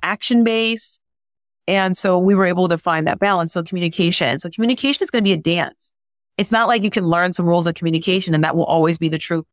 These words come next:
for here and forever. Um, but there are certain rules that are important. No hitting below the belt. Don't talk about people's moms. Don't talk about things that people can't change.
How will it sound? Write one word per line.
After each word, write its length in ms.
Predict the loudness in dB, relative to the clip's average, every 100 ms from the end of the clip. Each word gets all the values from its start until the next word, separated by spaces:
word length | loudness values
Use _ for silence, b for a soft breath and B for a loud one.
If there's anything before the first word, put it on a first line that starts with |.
| _
for 120 | -6
here 300 | 0 2 4
and 160 | 2 -2 -2
forever. 480 | 0 2 2 0 -4 _ _ _ _ _ _ _
Um, 100 | -6
but 60 | 0
there 100 | 0
are 40 |
certain 220 | 2 4
rules 140 | 4 4
that 100 | 4
are 60 |
important. 480 | 2 2 0 0 -6 _ 0
No 160 | 2
hitting 240 | 2 2 4
below 180 | 4
the 100 | 2
belt. 360 | 0 0 0 -2 _
Don't 160 | -2 0
talk 160 | 0
about 160 | 2 2
people's 260 | 2 2
moms. 460 | 2 2 2 -2 -8 _ _ _ _ _
Don't 340 | 2 4 2 2
talk 240 | 0 0
about 440 | 2 2 4 2 0 _
things 220 | 0 2 2
that 100 | 0
people 180 | -2
can't 260 | -2 -2 -2
change. 680 | -2 -2 0 -2 -4 -8 -14